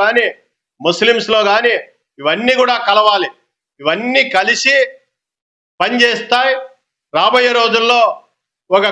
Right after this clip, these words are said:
కూటమిగా కూడా ఏర్పడే అవకాశం వస్తే all ఇండియా బహుజన్ సమాజ్ పార్టీ మా పెద్దలు కూడా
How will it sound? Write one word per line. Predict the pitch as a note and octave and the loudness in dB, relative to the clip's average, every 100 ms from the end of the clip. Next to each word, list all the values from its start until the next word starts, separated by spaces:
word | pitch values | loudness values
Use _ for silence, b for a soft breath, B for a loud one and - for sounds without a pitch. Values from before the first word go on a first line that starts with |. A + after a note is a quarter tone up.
| G3 | 0
కూటమిగా | G3+ A#3+ B3+ B3+ B3+ A#3+ | 0 0 0 0 0 2
కూడా | A#3+ A#3 G#3+ - _ _ _ _ | 2 2 -2 -4 _ _ _ _
ఏర్పడే | D#3+ A3 G#3+ B3 A#3+ | -2 -2 0 0 2
అవకాశం | G#3 G#3 A#3+ - G#3 | 0 0 -2 -2 -4
వస్తే | G3+ - B3 C#4 - - _ _ _ _ _ _ _ _ _ _ C#3+ | -4 0 0 2 -2 -8 _ _ _ _ _ _ _ _ _ _ -2
all | F3+ B3 | 0 0
ఇండియా | B3+ B3 B3 | 0 0 2
బహుజన్ | A3+ A3+ A#3+ A#3 | 0 0 -4 -2
సమాజ్ | A3+ A#3 A3 | -4 -2 -2
పార్టీ | A3+ A3+ C4+ C4+ C4 - _ _ _ | -2 0 2 2 -2 -10 _ _ _
మా | F3 G3 F#3+ | -2 0 -2
పెద్దలు | G3 A3+ B3 A#3+ | -2 -2 0 2
కూడా | B3 | 2